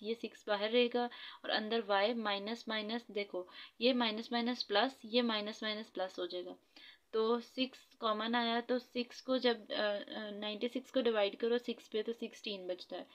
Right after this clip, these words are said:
अब ये दो टर्म same है, इसका मतलब हम माने जो factors हम लोगों ने, अ, बनाए हैं वो बिल्कुल ठीक है। और जो हम, फिर हम क्या करेंगे, इस वाली term को y minus six को उठा के एक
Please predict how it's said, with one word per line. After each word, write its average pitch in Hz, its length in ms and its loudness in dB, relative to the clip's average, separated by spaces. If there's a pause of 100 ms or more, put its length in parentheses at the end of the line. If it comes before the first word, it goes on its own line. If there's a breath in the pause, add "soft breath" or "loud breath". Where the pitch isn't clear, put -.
(260 loud breath)
अब 220 120 -2
ये 233 320 6
दो 233 200 6
टर्म 226 260 0
same 226 340 -2
है, 247 80 2
इसका 233 200 -8
मतलब 220 220 -8
हम 214 140 -12
माने 202 280 -6
जो 226 100 -4
factors 277 600 0
हम 240 140 0
लोगों 220 240 -4
ने, 226 240 -6
अ, 208 400 -6 (380 loud breath)
बनाए 208 340 -2
हैं 226 160 -4
वो 226 100 -4
बिल्कुल 196 360 -2
ठीक 247 260 -2
है। 233 120 0 (320 loud breath)
और 214 320 4
जो 226 160 0
हम, 214 300 -8
फिर 240 160 2
हम 240 120 0
क्या 233 180 2
करेंगे, 233 420 2
इस - 380 -4
वाली 240 180 4
term 233 220 0
को 240 100 2
y 208 420 0 (160)
minus 208 300 -4
six 254 220 -6
को 247 100 -4
उठा 214 200 0
के 208 120 -4
एक 202 100 -6